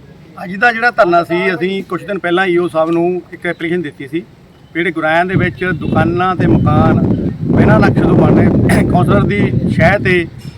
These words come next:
ਔਰ ਜਿਹੜੇ ਨਗਰ ਕੌਂਸਲ ਦੇ ਮੁਲਾਜ਼ਮ ਆ, ਉਹਨਾਂ ਦੀ ਸ਼ਹਿ ਤੇ ਮਕਾਨ ਬਣ ਰਹੇ ਆ, ਉਹਨਾਂ ਦੇ ਖਿਲਾਫ ਅਸੀਂ ਇੱਕ ਐਪਲੀਕੇਸ਼ਨ ਦਿੱਤੀ ਸੀ ਵੀ ਉਹਨਾਂ ਨੂੰ ਬੰਦ ਕਰਾਇਆ ਜਾਵੇ ਤੇ ਉਹਨਾਂ ਨੂੰ ਨੋਟਿਸ ਕੱਢ ਕੇ ਉਹਨਾਂ ਤੋਂ ਜੁ-, ਜੁਰਮਾਨਾ ਕਬੂਲਿਆ ਜਾਵੇ।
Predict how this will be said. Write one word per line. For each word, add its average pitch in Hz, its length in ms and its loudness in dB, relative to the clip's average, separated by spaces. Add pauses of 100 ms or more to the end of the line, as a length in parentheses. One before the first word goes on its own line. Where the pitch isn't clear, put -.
(140)
ਔਰ 196 260 -2 (300)
ਜਿਹੜੇ 185 140 -2
ਨਗਰ 185 220 -4
ਕੌਂਸਲ 185 240 -8
ਦੇ 196 80 -4
ਮੁਲਾਜ਼ਮ 170 320 0
ਆ, 190 40 -2
ਉਹਨਾਂ 190 100 -4
ਦੀ 196 100 -6
ਸ਼ਹਿ 170 260 -4
ਤੇ 185 200 -2
ਮਕਾਨ 165 280 -2
ਬਣ 147 160 -6
ਰਹੇ 175 240 -6
ਆ, 196 120 -6 (420)
ਉਹਨਾਂ 202 180 0
ਦੇ 202 100 -2
ਖਿਲਾਫ 170 400 2
ਅਸੀਂ 180 220 -2
ਇੱਕ 180 140 -4
ਐਪਲੀਕੇਸ਼ਨ 180 440 -4
ਦਿੱਤੀ 156 240 -4
ਸੀ 180 100 -4
ਵੀ 185 80 -2
ਉਹਨਾਂ 196 120 -2
ਨੂੰ 185 100 -6
ਬੰਦ 147 200 -4
ਕਰਾਇਆ 180 240 -4
ਜਾਵੇ 196 200 -2
ਤੇ 185 60 -6
ਉਹਨਾਂ 196 120 -6
ਨੂੰ 196 80 -6
ਨੋਟਿਸ 160 240 -6
ਕੱਢ 175 200 -6
ਕੇ 185 200 -4 (320)
ਉਹਨਾਂ 180 120 -4
ਤੋਂ 190 80 -2
ਜੁ-, 160 160 0 (100)
ਜੁਰਮਾਨਾ 165 320 0
ਕਬੂਲਿਆ 147 400 -6
ਜਾਵੇ। 123 200 -16